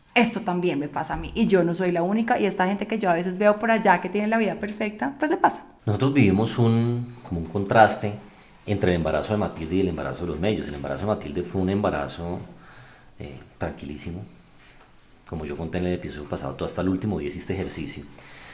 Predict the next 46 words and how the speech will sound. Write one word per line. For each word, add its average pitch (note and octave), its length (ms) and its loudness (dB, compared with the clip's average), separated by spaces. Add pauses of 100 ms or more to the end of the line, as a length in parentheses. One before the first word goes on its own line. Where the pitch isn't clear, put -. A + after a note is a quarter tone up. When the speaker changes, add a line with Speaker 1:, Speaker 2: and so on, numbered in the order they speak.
(100)
Speaker 2:
pero F#2 140 2
aquí E2+ 220 -4
no F2+ 120 0
fue G2 140 -4
tan G2+ 160 -2
así. B2 320 -2 (500)
En F2+ 100 -2
medio D3 180 4
de E3+ 40 -4
todo A#2+ 180 6
fue C3+ 100 4
un, C3+ 140 2
fue A2 160 0
un, G#2+ 80 0
fue G#2+ 120 0
un G#2 60 4
buen G#2+ 160 6
embarazo, G#2 560 0
porque - 200 -10
tú - 180 -14
siempre F#2 280 -2
has G2 60 -4
sabido F#2+ 300 0
llevar D#2+ 280 0
y E2+ 80 -2
ver D#2+ 120 -2
las D#2+ 140 -4
cosas, F2 300 -4
creo - 220 -16
que F#2+ 80 -8
desde E2 120 -6
un D2+ 80 -8
punto F2+ 300 -6
de F2 60 -2
vista - 180 -6
muy F2 160 -2
positivo, D#2 560 -8 (580)
pero F#2+ 180 8
al E2+ 100 4
comienzo F#2 520 2
hubo A2 120 4
un, A2+ 180 2
unas A2 220 2
complicaciones F2 640 -2
importantes, F2+ 760 0 (760)
porque G2 720 2